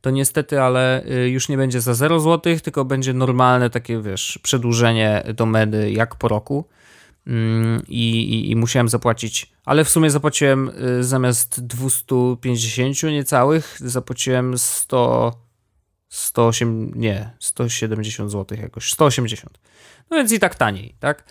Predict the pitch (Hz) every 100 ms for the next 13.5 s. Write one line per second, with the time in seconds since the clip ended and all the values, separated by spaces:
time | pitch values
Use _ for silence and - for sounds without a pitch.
0 | - - - - 143 170 185 190 185 185
1 | 147 110 143 175 160 151 160 156 160 -
2 | 165 156 156 - 143 143 139 - 131 131
3 | 131 127 127 135 139 - 143 135 131 -
4 | 131 131 131 120 131 127 131 135 120 120
5 | 120 131 120 123 123 117 117 113 113 120
6 | 120 127 117 113 117 120 127 123 120 135
7 | 139 131 123 - - - 131 117 120 120
8 | 123 120 110 117 - 117 117 - 123 -
9 | - - 123 120 123 123 113 98 - 113
10 | 104 120 131 123 117 110 107 113 113 110
11 | - 120 - 113 110 - - 139 127 123
12 | 120 117 - 131 120 120 120 131 139 -
13 | 101 123 127 113